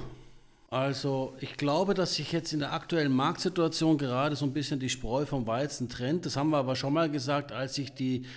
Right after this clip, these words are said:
das Konditionsgefüge hinsichtlich der Provisionen geändert hat. Also, ich glaube, es wird immer mehr gefiltert.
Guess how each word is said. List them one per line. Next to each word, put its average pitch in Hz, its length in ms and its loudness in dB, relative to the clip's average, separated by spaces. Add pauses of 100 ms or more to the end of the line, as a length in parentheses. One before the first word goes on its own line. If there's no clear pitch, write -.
das - 180 -4
Konditionsgefüge 156 1000 2
hinsichtlich 139 400 0
der 131 120 -2
Provisionen 127 920 0 (240)
geändert 117 460 0
hat. 98 120 -6 (120)
Also, 127 340 2 (360)
ich 127 100 -8
glaube, 196 280 8
es 170 140 0
wird 180 140 4
immer 160 180 4
mehr 143 180 6
gefiltert. 202 800 0